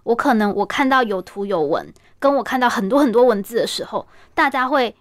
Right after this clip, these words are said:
Speaker 1: 比较想要先看有图有文的，然后当他真的认真仔细去看里面到底是写了什么内容的时候，然后他发现，“诶，原来我可以 get 到这个概念”之后，
Speaker 2: 嗯。
Speaker 1: 他就会觉得，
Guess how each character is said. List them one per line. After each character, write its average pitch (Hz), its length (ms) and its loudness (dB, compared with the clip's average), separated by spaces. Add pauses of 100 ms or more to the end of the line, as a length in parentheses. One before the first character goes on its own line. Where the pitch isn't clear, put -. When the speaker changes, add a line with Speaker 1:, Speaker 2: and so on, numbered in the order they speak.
Speaker 1:
比 208 100 -12
较 233 160 0
想 226 180 0
要 196 80 2
先 214 220 -4
看 214 360 -4
有 226 160 0
图 226 200 -8
有 220 140 2
文 175 260 0
的， 165 200 -6 (380)
然 208 140 0
后 311 120 2
当 311 180 -2
他 285 260 0 (300)
真 294 200 0
的 269 120 4
认 262 220 2
真 240 220 -2
仔 - 180 -12
细 - 160 -12
去 254 140 -8
看 220 480 -4
里 208 180 -6
面 240 280 2
到 240 140 2
底 214 160 -2
是 226 160 -2
写 226 240 0
了 - 100 -4
什 - 140 -8
么 - 120 -14
内 240 180 -4
容 - 160 -8
的 151 80 -12
时 - 220 -10
候， - 200 -2 (380)
然 190 140 -6
后 247 80 0
他 269 120 -6
发 311 220 0
现 311 240 -2
，“诶， 320 180 -2 (140)
原 240 160 -2
来 262 240 0 (600)
我 - 80 -6
可 277 140 -2
以 285 60 2
get 247 320 -2
到 220 160 -2
这 247 160 -2
个 196 160 0
概 202 180 0
念” 202 300 -6
之 202 240 -6
后， - 220 -2
Speaker 2:
嗯。 117 80 -8 (340)
Speaker 1:
他 - 160 -4
就 277 160 -2
会 277 160 4
觉 196 220 -4
得， - 180 -6